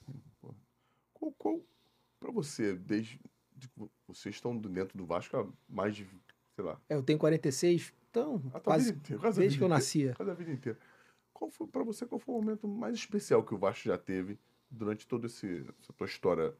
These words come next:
Speaker 1: dentro do clube, assim, o melhor momento? É óbvio que teu pai tava nele, mas qual era pra você o
Speaker 2: Cara, eu,
Speaker 1: momento
Speaker 2: eu, eu
Speaker 1: mais, mais
Speaker 2: tive,
Speaker 1: especial
Speaker 2: eu
Speaker 1: dentro
Speaker 2: tive,
Speaker 1: do Vasco?
Speaker 2: assim, é que depois de um tempo, as coisas começaram a, a se confundir muito,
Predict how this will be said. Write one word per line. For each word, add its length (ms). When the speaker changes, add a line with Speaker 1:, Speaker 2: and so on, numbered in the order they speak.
Speaker 1:
dentro 360
do 100
clube, 340
assim, 220
o 60
melhor 260
momento? 380
É 20
óbvio 240
que 60
teu 100
pai 160
tava 180
nele, 240
mas 320
qual 160
era 160
pra 160
você 460
o 140
Speaker 2:
Cara, 280
eu, 80
Speaker 1:
momento 420
Speaker 2:
eu, 220
eu 100
Speaker 1:
mais, 140
mais 200
Speaker 2:
tive, 120
Speaker 1:
especial 360
Speaker 2:
eu 100
Speaker 1:
dentro 80
Speaker 2:
tive, 140
Speaker 1:
do 40
Vasco? 200
Speaker 2:
assim, 400
é 60
que 120
depois 400
de 60
um 120
tempo, 400
as 120
coisas 200
começaram 600
a, 400
a 80
se 140
confundir 500
muito, 420